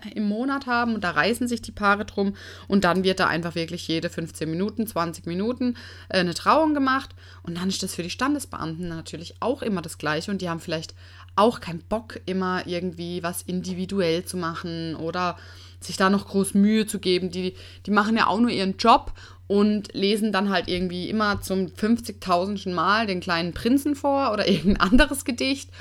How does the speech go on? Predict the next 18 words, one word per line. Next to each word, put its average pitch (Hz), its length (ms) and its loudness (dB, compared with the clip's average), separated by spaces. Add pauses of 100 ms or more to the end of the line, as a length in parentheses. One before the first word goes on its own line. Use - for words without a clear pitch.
(460)
Und, 202 640 4
ähm, 180 580 0 (160)
ja. 180 320 -2 (1600)
Also 202 200 2
es - 240 0
ist 196 220 -4
wirklich 240 360 2
ganz 208 260 4
selten, 190 260 2
dass 185 120 -4
man 170 140 -2
erlebt, 160 360 -4
dass 165 160 -4
da 160 100 -6
viel 151 520 -4 (380)
Persönlichkeit 175 1040 0 (120)
und 160 140 -8
Emotionen 143 760 -4